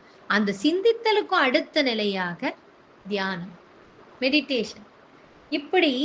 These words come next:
இந்த விடயங்களை எல்லாம் தான் நமக்கு உபநிடதங்கள்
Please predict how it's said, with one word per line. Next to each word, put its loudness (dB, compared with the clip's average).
இந்த 0
விடயங்களை 2
எல்லாம் -4
தான் -4
நமக்கு 2
உபநிடதங்கள் 0